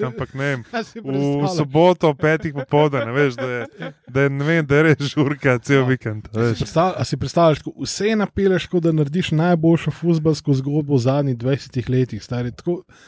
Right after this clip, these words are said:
Speaker 2: tako, da bi lahko še varianto a la Drive to Survive še zraven posnel dokumentarc.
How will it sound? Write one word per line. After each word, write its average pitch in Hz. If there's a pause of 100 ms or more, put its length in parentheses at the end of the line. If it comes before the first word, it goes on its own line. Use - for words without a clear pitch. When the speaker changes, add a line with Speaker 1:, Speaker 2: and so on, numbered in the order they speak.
(200)
Speaker 2:
tako, 170
da 151
bi 143
lahko 160
še 151
varianto 143
a 131
la 131
Drive 135
to 147
Survive 131 (560)
še 135
zraven 131
posnel 139
dokumentarc. 123